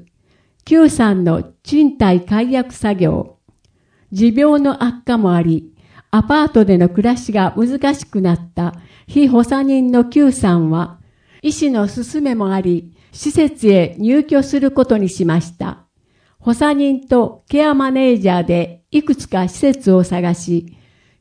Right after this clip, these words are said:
Qさんの意見を聞き、申し込み、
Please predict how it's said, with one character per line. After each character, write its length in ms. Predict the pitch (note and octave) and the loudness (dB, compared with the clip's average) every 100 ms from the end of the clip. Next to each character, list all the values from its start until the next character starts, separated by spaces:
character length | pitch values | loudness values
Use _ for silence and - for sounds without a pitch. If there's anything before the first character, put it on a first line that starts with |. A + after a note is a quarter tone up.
| _ | _
Q 240 | D#4 D#4+ | 2 2
さ 220 | - A#3 G3 | 2 0 0
ん 80 | F#3+ | 0
の 240 | F3 E3+ | 0 0
意 120 | C4+ C4+ | -4 -2
見 280 | D4 A#3 G#3 | 0 0 2
を 120 | F#3 | 0
聞 220 | F3+ G3+ | -2 -8
き、 360 | G#3 E3+ E3 - _ _ G#3+ | -2 -4 -4 -12 _ _ -2
申 180 | C4 | 0
し 140 | C#4+ - | -2 -2
込 160 | A#3+ | 0
み、 320 | F#3+ E3+ E3+ | 0 -2 -4